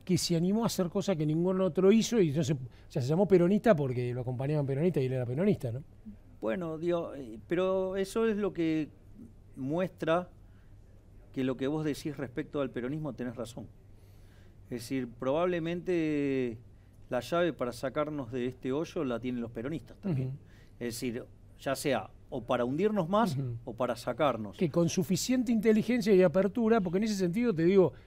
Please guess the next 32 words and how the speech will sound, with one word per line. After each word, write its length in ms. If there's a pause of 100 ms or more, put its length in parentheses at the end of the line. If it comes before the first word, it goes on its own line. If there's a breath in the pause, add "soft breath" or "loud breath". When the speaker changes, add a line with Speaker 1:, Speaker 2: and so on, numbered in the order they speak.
(140 soft breath)
Speaker 1:
al 200
Sogaray 460
y 20
los 140
liberales 420
de 80
ese 160
momento 720
se 140
le 80
acercaron 360
bastante. 460
Después, 320
bueno, 280
derivaron 480
a 40
muchas 240
otras 200
cosas, 320
pero 260 (180 soft breath)
Speaker 2:
Bueno, 200
Speaker 1:
las 140
Speaker 2:
está 80
bien. 120
Speaker 1:
ideas 200
a 40
él 120
le 80
llegaron, 420
¿no? 120
Lo 100
que 160